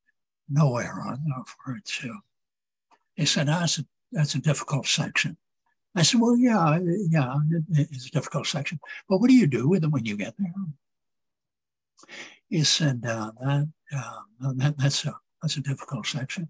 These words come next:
What I'm telling you is true. I'm not embellishing. This is what happened. I,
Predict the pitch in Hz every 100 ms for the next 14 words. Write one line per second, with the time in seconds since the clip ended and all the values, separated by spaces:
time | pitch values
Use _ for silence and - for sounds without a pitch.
0 | - 175 165 147 160 131 107 - - 127
1 | 127 143 147 120 98 104 139 - 151 -
2 | _ _ _ 196 156 156 123 - 117 -
3 | 160 160